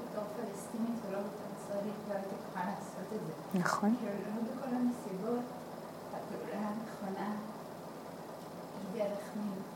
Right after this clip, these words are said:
Speaker 1: ניסיון להגיע ללב של, של האחר או
Speaker 2: Mm.
Speaker 1: משהו כזה.
Speaker 2: Mm.
Speaker 1: ולא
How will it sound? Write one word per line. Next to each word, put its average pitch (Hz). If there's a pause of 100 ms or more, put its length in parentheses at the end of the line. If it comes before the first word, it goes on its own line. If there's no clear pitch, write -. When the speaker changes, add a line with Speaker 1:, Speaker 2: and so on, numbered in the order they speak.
(600)
Speaker 1:
ניסיון 214
להגיע 185
ללב 180
של, 202 (320)
של - (120)
האחר 165
או 165
Speaker 2:
Mm. -
Speaker 1:
משהו 214 (120)
כזה. 165 (160)
Speaker 2:
Mm. 254 (560)
Speaker 1:
ולא 214